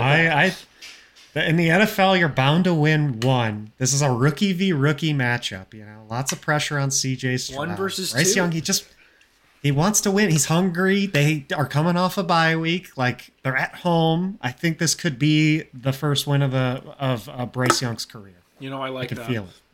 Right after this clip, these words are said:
Speaker 1: 'Cause I was looking at that line and I was like, "Man, why is Houston only favored by three points? The Panthers suck. They haven't
Speaker 2: Yeah.
Speaker 1: won a game.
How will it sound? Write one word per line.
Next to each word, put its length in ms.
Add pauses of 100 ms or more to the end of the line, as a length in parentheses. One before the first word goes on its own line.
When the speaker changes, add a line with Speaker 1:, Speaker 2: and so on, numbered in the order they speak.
(320)
Speaker 1:
'Cause 120
I 60
was 180
looking 200
at 100
that 160
line 260
and 80
I 60
was 140
like, 260 (880)
"Man, 300 (1120)
why 200
is 100
Houston 340
only 260
favored 340
by 120
three 240
points? 460 (800)
The 60
Panthers 380
suck. 300 (140)
They 80
haven't 160
Speaker 2:
Yeah. 60
Speaker 1:
won 80
a 40
game. 280